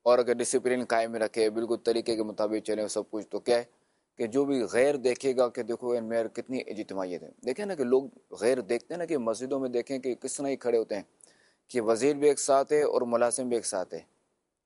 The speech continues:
بادشاہ بھی ایک ساتھ کھڑا ہے، بادشاہ بھی کھڑا ہے تو غلام بھی ایک ساتھ کھڑا ہے، سیٹ بھی کھڑا ہے نماز میں تو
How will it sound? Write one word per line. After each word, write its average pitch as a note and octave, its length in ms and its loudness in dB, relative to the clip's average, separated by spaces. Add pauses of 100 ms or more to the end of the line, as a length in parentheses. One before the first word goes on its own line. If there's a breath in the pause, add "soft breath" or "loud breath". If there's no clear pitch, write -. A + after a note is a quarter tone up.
(240)
بادشاہ G#2 340 0
بھی C#3+ 120 2
ایک B2 80 -2
ساتھ C3 220 2
کھڑا C3+ 200 0
ہے، B2 40 -2
بادشاہ A2+ 320 2
بھی C#3 140 2
کھڑا C3 220 2
ہے C3 80 4
تو B2 260 0 (140)
غلام B2 300 2
بھی A2+ 100 0
ایک G2 80 -6
ساتھ - 200 -6
کھڑا E2+ 180 -8
ہے، E2+ 60 -10 (420)
سیٹ C3+ 260 4
بھی C3+ 160 0
کھڑا C3 220 2
ہے C3+ 60 4
نماز C3 380 0
میں C3 140 0
تو G2+ 280 0